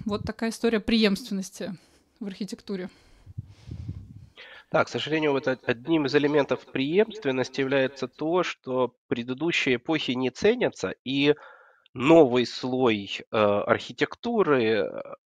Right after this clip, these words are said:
Speaker 2: заменяет предыдущий, а не дополняет или как бы обогащает. То есть это такая общая проблема, и я на самом деле вот с-, ну, я ее осознал когда-то, когда я попал в Барселону, и там есть стадион, построенный тоже в межвоенное время с башней, вот этот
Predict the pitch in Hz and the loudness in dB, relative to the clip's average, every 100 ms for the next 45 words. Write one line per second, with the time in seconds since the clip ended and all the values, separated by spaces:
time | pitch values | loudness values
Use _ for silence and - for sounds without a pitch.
0 | _ _ 107 143 160 160 110 - 104 107 | _ _ 4 6 8 10 8 6 -4 -4
1 | 107 101 - 98 92 _ 117 113 113 107 | -6 -6 -6 -6 -14 _ 2 2 0 2
2 | 110 113 107 113 101 92 92 - 101 92 | 2 2 2 0 0 -4 -10 -16 -14 -10
3 | 92 92 90 - 92 90 - 92 - 107 | -8 -8 -10 -10 -12 -10 -10 -8 -4 0
4 | 104 110 - 127 98 90 - 101 - - | 2 2 4 6 4 2 -8 -10 -10 -20
5 | - - - - 131 123 113 - 113 123 | -18 -18 -10 0 6 6 6 0 0 2
6 | 147 - 131 123 131 156 214 180 139 123 | 2 0 -2 2 0 6 6 6 2 -2
7 | 127 131 135 123 135 127 127 139 127 117 | 0 4 2 2 -2 -2 0 2 2 -2
8 | _ - - - - - - _ 107 120 | _ -18 -16 -16 -16 -20 -20 _ -12 -12
9 | _ _ _ 135 165 143 143 185 277 _ | _ _ _ 6 6 2 0 0 0 _
10 | _ 131 - 175 - - 127 127 151 151 | _ -14 2 2 2 -6 -6 2 4 4
11 | - 131 - 143 147 147 123 _ 123 - | 0 -6 2 4 4 2 -4 _ -4 -4
12 | - 127 120 110 107 110 117 113 - - | -8 -6 -2 -2 -2 0 -2 -2 -8 -8
13 | 110 120 120 110 107 - 120 107 107 123 | -4 0 0 0 -6 0 2 2 0 0
14 | 104 107 110 110 110 107 107 131 202 117 | -2 -4 -2 0 0 0 0 0 0 -2
15 | - 104 98 98 92 - - | 2 2 2 -8 -10 -8 -10